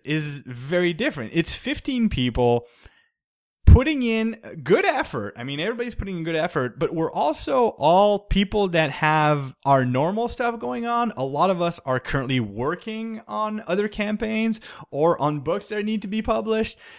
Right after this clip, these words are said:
So we're double busy. So it's kind of a good thing that we're a, a, a collective of people promoting it. I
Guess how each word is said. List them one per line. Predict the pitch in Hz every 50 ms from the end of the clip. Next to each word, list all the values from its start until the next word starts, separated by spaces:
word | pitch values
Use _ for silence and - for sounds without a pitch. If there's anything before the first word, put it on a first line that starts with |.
| - - -
So | - - - 208 202 202 196 - - -
we're | - 156 156 202 277 330 349 294
double | - - - 117 139 151 180 226 240
busy. | 226 294 311 330 294 359 370 359 302 - - _ _ _ -
So | - - 220 180
it's | 202 220 -
kind | - - 262 330 349
of | 247
a | 190
good | 139 - 165 165 156
thing | - - - 139 147 165 190 208
that | 202 202 - -
we're | 175 185 185 185 185 180 160 - -
a, | 165
a, | 170 170 165 160 - - 147 147 101 117 147 143 - -
a | 143
collective | - - - 143 127 120 127 143 - - - 185 190 196
of | 190 -
people | - 208 208 214 214
promoting | - - 208 202 214 214 214 214
it. | 220 220 220 202 - _ _ - - - - - _ _ _ _ _ _ _ _ _ _ _ _ _ _ _ _ _ _ _ -
I | 156 202 226 247 202 151